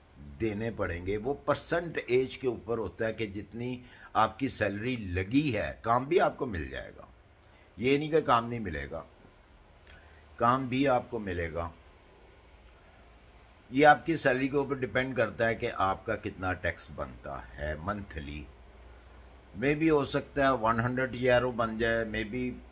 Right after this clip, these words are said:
आपकी सैलरी ज़्यादा है, maybe टू हंड्रेड यूरो, टू हंड्रेड फिफ्टी यूरो जो हैं वो बन जाते हैं।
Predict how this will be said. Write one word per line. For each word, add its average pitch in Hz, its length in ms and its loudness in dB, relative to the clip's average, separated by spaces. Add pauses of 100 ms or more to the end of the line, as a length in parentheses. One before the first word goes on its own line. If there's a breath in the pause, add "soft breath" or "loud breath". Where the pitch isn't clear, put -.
आपकी 104 460 -2
सैलरी 101 440 -2
ज़्यादा 90 420 0
है, 110 140 0
maybe 87 400 -6
टू 113 180 -4
हंड्रेड 113 320 0
यूरो, 110 300 -2
टू 101 240 -6
हंड्रेड 95 220 -4
फिफ्टी 87 460 -12
यूरो 67 320 -4 (680)
जो 98 160 -4
हैं 85 280 -4 (140)
वो 90 160 -8
बन 65 280 -8
जाते - 300 -18
हैं। 57 240 -18